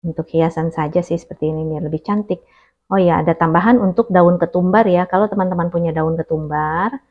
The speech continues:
boleh juga ditaruh di atasnya nanti bersamaan dengan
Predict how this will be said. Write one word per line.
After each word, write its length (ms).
boleh 400
juga 320
ditaruh 400
di 80
atasnya 480
nanti 480
bersamaan 480
dengan 320